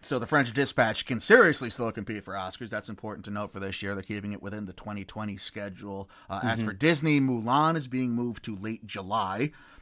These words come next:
Speaker 1: Jungle Cruise.
Speaker 2: That's, that's the kind of, uh, optimistic, though, right? I
Speaker 1: I
Speaker 2: mean,
Speaker 1: don't
Speaker 2: late
Speaker 1: think
Speaker 2: July
Speaker 1: anything
Speaker 2: for
Speaker 1: is
Speaker 2: Mulan.
Speaker 1: happening until September at the absolute earliest. That's my take on reading the tea leaves. I would be,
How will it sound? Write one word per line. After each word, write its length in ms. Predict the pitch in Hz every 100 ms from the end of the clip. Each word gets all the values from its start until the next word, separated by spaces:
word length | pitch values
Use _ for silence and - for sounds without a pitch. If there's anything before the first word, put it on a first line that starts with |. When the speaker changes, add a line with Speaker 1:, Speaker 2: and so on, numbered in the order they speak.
| - _ 107
Speaker 1:
Jungle 400 | - 151 208 190
Cruise. 180 | - 156
Speaker 2:
That's, 320 | - - -
that's 380 | - 262 - -
the 100 | 214
kind 260 | - 220
of, 200 | 180 107
uh, 100 | 120 117
optimistic, 720 | 127 - 113 127 - - -
though, 140 | 90
right? 260 | 95 123 160
I 180 | 160 220
Speaker 1:
I 20 |
Speaker 2:
mean, 80 | 285
Speaker 1:
don't 120 | 254
Speaker 2:
late 120 | 202
Speaker 1:
think 120 | 170
Speaker 2:
July 340 | - 113 120 220
Speaker 1:
anything 360 | 226 190 143 117
Speaker 2:
for 40 |
Speaker 1:
is 80 | 123
Speaker 2:
Mulan. 40 |
Speaker 1:
happening 440 | 143 127 - 113 104
until 640 | 110 131 110 104 98 92 _ - - 127
September 760 | - - - - - 180 151
at 80 | 127
the 160 | 120 -
absolute 540 | 151 139 - 123 107
earliest. 480 | 110 101 90 80 -
That's 240 | 147 160
my 240 | 139 135 127
take 400 | - 123 113 110
on 120 | 101
reading 260 | 113 110 98
the 80 |
tea 240 | - 120 110
leaves. 480 | 98 85 90 - - - -
I 160 | 131 165
would 220 | 139 95
be, 400 | 113 104 92